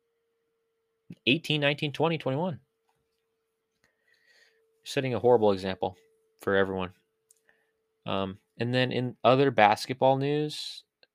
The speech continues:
I guess there was an All-Star game today, which I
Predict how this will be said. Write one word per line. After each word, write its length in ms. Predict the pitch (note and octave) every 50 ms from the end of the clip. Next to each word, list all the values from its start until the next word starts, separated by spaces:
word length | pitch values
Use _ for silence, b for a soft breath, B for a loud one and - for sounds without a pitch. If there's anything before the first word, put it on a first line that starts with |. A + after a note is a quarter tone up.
| -
I 80 | - G2+
guess 300 | G2+ A#2+ B2+ B2+ - -
there 100 | D3 C#3+
was 120 | C3 G#2+
an 60 | G2 F2+
All-Star 440 | F#2 G2+ A2 A#2+ - - - G2 F#2
game 300 | - - F2 F2 F2+ -
today, 400 | - G2 F2+ F2+ F2 F2+ F#2 G#2 B2+ _ _ _ _ _ _ _ _ _ _ _ _ _ _ _ _ _ _ -
which 440 | G2+ G2 F#2+ F#2 - - - - - _ _ _ -
I 500 | - - G2+ G2+ G3 G3+ G2 G2 G2+